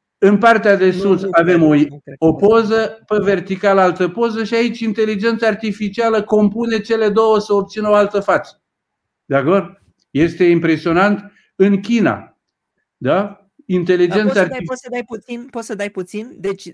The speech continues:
Speaker 2: uh, înapoi. Deci sunt două
Speaker 1: Păi,
Speaker 2: poze de la care
Speaker 1: nu,
Speaker 2: începe
Speaker 1: nu, nu
Speaker 2: inteligența
Speaker 1: pot, nu pot da înapoi. Cred că voi
Speaker 2: Ah.
Speaker 1: aveți controlul.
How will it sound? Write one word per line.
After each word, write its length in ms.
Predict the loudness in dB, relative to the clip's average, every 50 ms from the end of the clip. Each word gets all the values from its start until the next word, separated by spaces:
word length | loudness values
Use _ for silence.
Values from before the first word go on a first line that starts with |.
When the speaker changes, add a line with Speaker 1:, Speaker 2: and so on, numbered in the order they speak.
| -16
Speaker 2:
uh, 320 | -16 -16 -16 -14 -12 -12 -12
înapoi. 520 | -10 -8 -8 -8 -8 -8 -8 -8 -8 -10 -12 _ _ _ _ _ _ -8
Deci 120 | -8 -8
sunt 240 | -6 -6 -6 -4 -4
două 200 | -2 -2 -2 -2
Speaker 1:
Păi, 100 | -2 -4
Speaker 2:
poze 300 | -4 -4 -4 -4 -6 -6
de 120 | -8 -6 -6
la 100 | -8 -8
care 220 | -8 -8 -8 -8
Speaker 1:
nu, 60 | -4 -2
Speaker 2:
începe 220 | -2 -2 0 2 2
Speaker 1:
nu, 60 | 2
nu 100 | 2 2
Speaker 2:
inteligența 260 | 2 2 4 2 4 4
Speaker 1:
pot, 280 | 0 0 0 -2 -4
nu 160 | -2 -2 0
pot 200 | 2 2 0 2
da 100 | 4 2 2
înapoi. 600 | 4 2 0 0 0 -2 -4 -4 -6 -10 -16 _ _
Cred 200 | -6 -6 -6 -2
că 120 | -2 -2
voi 180 | 0 2 2 2
Speaker 2:
Ah. 60 | 2
Speaker 1:
aveți 260 | 2 0 -4 -6 -6
controlul. 600 | -10 -8 -8 -6 -4 -4 -6 -4 -6 -8 -12 _